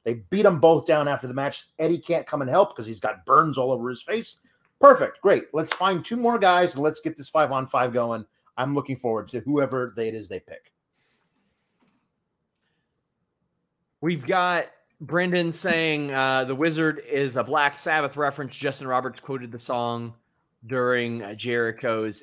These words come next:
Speaker 2: entrance.
Speaker 1: It would
Speaker 2: That
Speaker 1: not, it would not surprise me if, if
Speaker 2: Yeah.
Speaker 1: Jericho's making that into a Black Sabbath res-, reference.
Speaker 2: Ranger says, "You're a wizard, Jericho."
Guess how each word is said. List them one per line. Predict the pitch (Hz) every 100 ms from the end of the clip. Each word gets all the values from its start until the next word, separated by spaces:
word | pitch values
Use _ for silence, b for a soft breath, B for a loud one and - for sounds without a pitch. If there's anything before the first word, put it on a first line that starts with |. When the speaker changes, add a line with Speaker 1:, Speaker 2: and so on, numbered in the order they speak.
| _
Speaker 2:
entrance. | - - - 170
Speaker 1:
It | 180
would | 175
Speaker 2:
That | -
Speaker 1:
not, | 165 170 - -
it | 156
would | 151
not | 147 143
surprise | 131 135 120 113
me | 117 104 101
if, | - _
if | 117
Speaker 2:
Yeah. | 95
Speaker 1:
Jericho's | 123 120 120 120 113
making | 101 107 117
that | 104 101
into | 107 98
a |
Black | 95 107 101
Sabbath | - 98 87 -
res-, | 76 - _
reference. | 87 - - - _ _ _ _ _ -
Speaker 2:
Ranger | 117 117 113
says, | - 117 107 104 -
"You're | 113 110
a |
wizard, | 101 107 95 90 87
Jericho." | 95 87 87 - 90 85